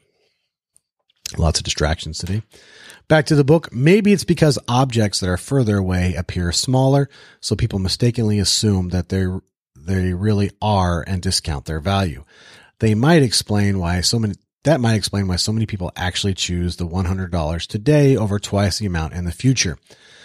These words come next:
Their present bias overrides logic, and they allow a big future with potentially extraordinary results to get in the way, to get away.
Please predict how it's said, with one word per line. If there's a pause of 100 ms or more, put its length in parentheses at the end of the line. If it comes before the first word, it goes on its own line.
(200)
Their
present
bias
overrides
logic, (100)
and
they
allow
a
big
future
with
potentially
extraordinary
results (140)
to
get
in
the
way, (260)
to
get
away.